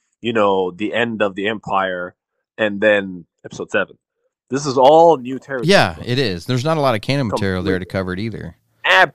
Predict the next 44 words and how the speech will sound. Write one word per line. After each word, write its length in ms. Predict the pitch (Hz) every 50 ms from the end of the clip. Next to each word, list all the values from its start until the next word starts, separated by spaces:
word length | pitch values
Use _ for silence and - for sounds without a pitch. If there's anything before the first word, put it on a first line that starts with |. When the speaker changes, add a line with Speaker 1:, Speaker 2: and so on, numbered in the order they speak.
| _ -
Speaker 1:
exactly. 640 | 156 160 160 151 190 220 226 202 - - 120 104 107
There's 220 | 135 165 165 151 131 - -
absolutely 680 | 151 170 170 _ - 156 170 185 165 147 147 131 120 _ _ _ _ 110
zero, 960 | 107 104 104 110 131 156 170 160 156 147 143 139 131 127 127 123 120 - - _ -
you 120 | 131 135
know, 220 | 131 127 120 113 107 104
th-, 100 | 123 123 -
it's, 200 | 143 151 _ _ -
it's 240 | 147 139 - - _
all 320 | - 156 170 175 175 175 160
still 420 | - - - - 170 156 139 120 _
being 220 | - 143 147 139 123
built 300 | 107 131 123 120 - 123
up. 120 | 110 - -
We 100 | 147 147
don't 180 | 147 135 131
know 140 | 131 127 123
what 240 | 117 117 110 90 -
Luke 300 | 98 123 160 160 156 - _
did. 300 | - 143 143 135 135 123
We 100 | 123 143
don't 140 | 147 143 135
know 120 | 139 135
what, 180 | 127 120 107 104 - _ 131 147 156
wh-, 220 | 143 143 151 143 131
where, 220 | 139 143 139 135 127
where 200 | 127 135 127 120
Grogu 460 | 110 123 156 165 165 139 147 151 143 131
goes. 380 | 143 139 135 131 127 127 - _ _ _ _ _ _ -
We 100 | 139 156
don't 140 | 160 147 143
know 300 | 139 135 131 127 123 120 -
how 360 | - - 135 135 131 120 110
Mando 400 | 113 127 147 156 156 156 151 147
goes. 260 | 143 151 143 135 127
We 60 | 147 156
don't 100 | 156 147
know 100 | 143 135
what 220 | 131 131 123 117 _ -
the 80 | -
planet 360 | _ - 143 139 135 135 113 107
of 80 | -
Mandalore 520 | - 123 139 143 139 139 135 131 131 127 123
does. 300 | 127 127 123 113 -